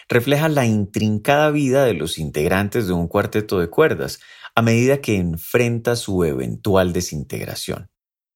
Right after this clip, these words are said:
Es así como las exigencias interpretativas y los retos musicales de la obra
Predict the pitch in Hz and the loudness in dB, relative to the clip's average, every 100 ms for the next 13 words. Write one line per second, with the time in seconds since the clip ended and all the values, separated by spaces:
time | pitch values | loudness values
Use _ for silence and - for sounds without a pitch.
0 | _ _ 147 143 175 180 202 - 95 80 | _ _ 0 2 0 0 -4 -2 -2 -2
1 | 76 - - - 69 117 139 160 156 117 | -4 -6 -10 -8 -4 -2 0 -2 -2 -4
2 | 90 - 76 - 71 104 101 98 - 92 | -6 -4 -6 -4 -4 0 0 -2 -4 -4
3 | 76 - - 104 110 147 135 113 - 95 | -4 -6 -2 -2 -2 -2 -2 -4 -2 0
4 | 101 110 92 76 135 110 85 113 | 0 0 0 2 4 4 0 -4